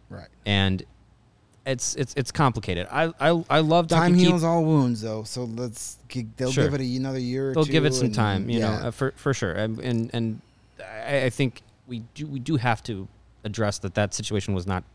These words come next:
Speaker 2: perfect, not, not, uh, not a good situation for him. He didn't come off in a great way. Uh, but saying that, he had a,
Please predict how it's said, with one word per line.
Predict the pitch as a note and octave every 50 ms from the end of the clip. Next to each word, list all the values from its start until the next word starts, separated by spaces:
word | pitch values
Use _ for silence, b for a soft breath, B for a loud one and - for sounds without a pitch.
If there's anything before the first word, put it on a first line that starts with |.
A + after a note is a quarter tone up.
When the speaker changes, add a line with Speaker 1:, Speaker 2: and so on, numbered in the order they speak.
| _ _ _ _ _ _ _ _ _ _
Speaker 2:
perfect, | - F3 D#3+ - D#3+ D3 - - b b b b b b b b b _
not, | C#3 B2+ B2+ - - -
not, | A#2+ A#2+ A#2+ A#2 A2+ - - B2
uh, | A#2 A2 G#2+ G#2+ G#2 G2+ -
not | - A2 G#2+
a | G#2+
good | G2+ A2 G2
situation | - - G2+ - G#2+ G#2+ G#2 G2 - G#2 G2+ G2+ G2+ - -
for | - - G2+
him. | F#2+ A2+ G#2+ G2
He | G2+ G2
didn't | G2 F#2+ -
come | - G2 F#2+
off | F#2 - -
in | F#2
a | E2+
great | - E2+ E2 E2+
way. | G2 A2+ B2 B2+ B2+ B2+ b b b b b b b b b b _ _
Uh, | F#2 F2 E2+ E2 E2 - - - _ _ _ _ _ _ _ _ _ _ _ _ _ _ _ _ _ _ _ _ _ _ _ _ _ _ _ _ _ _ _ _ _
but | - A2 -
saying | - D#3+ C#3 A#2 G#2 F#2+ F2
that, | D#2 D#2 - - - _ _ _ _ _
he | - A#2+ A#2
had | A2 A2+ G#2+ G2
a, | F2+ F#2